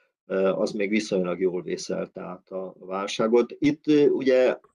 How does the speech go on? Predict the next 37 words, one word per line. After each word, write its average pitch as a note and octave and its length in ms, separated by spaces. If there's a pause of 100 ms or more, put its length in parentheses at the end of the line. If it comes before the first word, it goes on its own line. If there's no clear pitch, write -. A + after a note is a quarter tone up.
még A#2 200
a A#2+ 40
jövőképről A2 680
beszéltünk, G#2 680
tehát G2+ 240 (280)
az - 140
agrárágazat A2 760
az, G#2+ 200 (540)
az G#2+ 200
speciálisan G#2 880
egy G2 140
olyan G2 180
terület, G2 520
ahol, G2+ 380
ahol G2+ 460
lehetne G2+ 460
még F#2 220
előrelépni, G#2 760
ugyan A2 480
a A2 160
súlya A#2+ 720 (580)
még G#2 220
az G2+ 100
összes G#2+ 340
másodkörös G2 640
hatásával G2 680
együtt F#2+ 340
is - 180
a F#2+ 60
G G2+ 200
D G2 140
P-ben G2 280
egy G2 160
ilyen G2 140
öt G2+ 140
százalék F#2+ 640
körül G#2 580